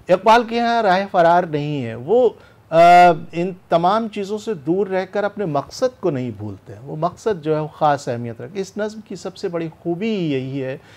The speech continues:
कि इसमें उन्होंने, अ, सुकून के साथ साथ या, अ, जो भी, अ, म,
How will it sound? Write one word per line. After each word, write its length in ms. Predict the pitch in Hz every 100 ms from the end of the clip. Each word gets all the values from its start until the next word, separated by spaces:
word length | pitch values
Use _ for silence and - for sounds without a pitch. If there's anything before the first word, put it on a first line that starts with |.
| - _ -
कि 160 | 202
इसमें 440 | 180 - 175 180 196
उन्होंने, 880 | 175 160 160 180 180 147 147 180 208 _ _ _ _ _ _ _ _ -
अ, 320 | 156 147 143 - - _ -
सुकून 600 | - 190 190 240 254 220
के 160 | 196
साथ 260 | 175 170 156
साथ 260 | - 151 151 _ _ -
या, 280 | 156 165 165
अ, 480 | 165 156 160 160 156
जो 420 | 127 147 185 196
भी, 380 | 165 196 214 185
अ, 340 | 160 156 151 139 - -
म, 460 | 139 135 127 123